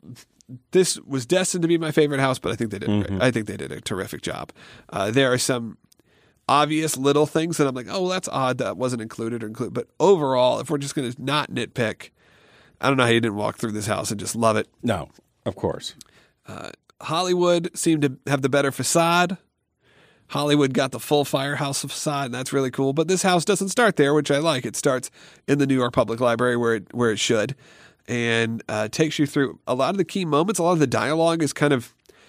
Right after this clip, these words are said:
Speaker 1: uh, moved around to fit the house over the story arc of the movie, which is interesting. Like,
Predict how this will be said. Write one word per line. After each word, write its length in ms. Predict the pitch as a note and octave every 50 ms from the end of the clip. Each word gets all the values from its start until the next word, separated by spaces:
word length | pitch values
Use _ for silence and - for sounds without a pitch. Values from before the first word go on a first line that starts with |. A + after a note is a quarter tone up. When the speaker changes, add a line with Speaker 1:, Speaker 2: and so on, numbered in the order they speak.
| _ _ _ _ _ _ _ _ _ _ _ -
Speaker 1:
uh, 200 | - G#2+ G2 -
moved 340 | - A2+ D3+ F#3 F3+ D3+ D3
around 540 | C#3+ B2+ B2 A#2+ B2 C3+ D#3 F#3 G3+ G3 - - _ _ _ _ _ _ _ _ _ _ _ _ _ -
to 120 | - C#3
fit 300 | - - - D3+ C3+ -
the 100 | B2 G#2+
house 420 | G2+ - A#2 C3+ F3 - - - - _
over 360 | - C#3 C3+ B2 A#2+ B2 B2 A#2+
the 200 | A#2 A#2 A2 G#2+
story 520 | - - - - C3+ B2+ B2+ B2+ C3+ C3+
arc 260 | F#2 G2+ C3 B2+ -
of 80 | B2+ A#2
the 60 | A#2+
movie, 380 | A#2 A#2 C3 D3 F3+ G3 G3 - _ _ _ _ _ - - - _ _ _
which 180 | - D#3+ -
is 80 | - -
interesting. 480 | F#3 F3 E3 F3 F3 - F3+ F3+ E3+ D#3
Like, 260 | A#2 G#2+ D#2+ -